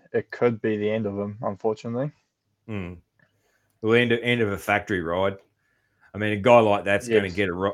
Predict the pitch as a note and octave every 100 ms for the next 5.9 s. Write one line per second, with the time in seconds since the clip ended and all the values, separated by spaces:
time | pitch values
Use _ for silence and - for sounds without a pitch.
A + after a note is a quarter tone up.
0 | - F#2+ C3+ A2+ F#2+ G2+ - G#2 F2 G#2
1 | G2 F#2 G2 F#2 - G#2 G2 E2 G2 F2
2 | E2+ - _ _ _ _ - G2 F#2 D#2+
3 | D2+ _ _ _ _ - C#3 D3 D#3 A#2
4 | C#3 - B2+ - G#2+ G2+ G#2+ G2+ - A#2+
5 | - - - G#2 G2+ G2 - -